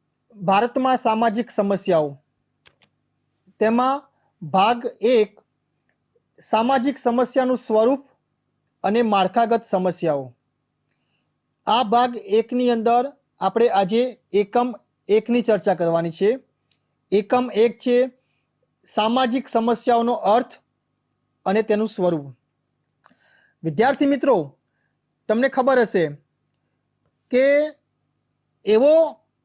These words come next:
એક પણ દેશ નથી કે જ્યાં કોઈ પણ પ્રકારની સામાજિક સમસ્યાઓ જોવા ન મળતી હોય. ભારત અને બીજા અન્ય દેશોમાં પણ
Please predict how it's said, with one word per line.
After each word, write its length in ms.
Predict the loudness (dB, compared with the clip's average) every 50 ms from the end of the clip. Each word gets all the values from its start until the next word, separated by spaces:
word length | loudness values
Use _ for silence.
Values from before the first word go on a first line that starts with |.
| _ _ _ _ _ _
એક 260 | -2 -2 -2 -2 -4 -4
પણ 180 | -2 -2 0
દેશ 260 | 0 0 0 0 0 -2
નથી 360 | -2 -2 -2 -2 -2 -2 -4 -8 -12 _ _ _ _ _ _ _ _ -6
કે 80 | -4
જ્યાં 180 | -2 0 -2 -2 0
કોઈ 160 | 0 0 0
પણ 280 | 0 0 -2 -2 -2 -2
પ્રકારની 400 | -2 -4 -2 -2 -2 -2 -2 -2
સામાજિક 460 | -2 -2 -2 -2 -2 -4 -4 -4 -4
સમસ્યાઓ 520 | -4 -4 -4 -4 -4 -4 -2 -2 -2 -2 -2
જોવા 480 | -2 -4 -2 0 0 -2 -2 -4 _ _ _ _ _ _ _ _ _ _
ન 160 | -10 -4 -2 0
મળતી 440 | 0 0 0 -2 -4 -6 -6 -8
હોય. 260 | -8 -8 -8 -10 -14 -18 _ _ _ _ _ _ _ _ _ _ _ _ _ _ _ _ _ _ _ _ _ _ _ _ _ _ _ _ _ _ _ _ _ _ _ _ _ _ _ _ _ _ _
ભારત 800 | _ -6 -2 0 2 2 4 4 4 2 2 -2 -6 -18 -20 -20 _ _ _ _ _ _ -2
અને 140 | -2 0
બીજા 280 | 0 0 0 0 0 0
અન્ય 340 | 0 0 -2 0 2 2 2
દેશોમાં 440 | 0 0 0 0 0 0 0 0 0
પણ 320 | -2 -2 -2 -4 -8 -14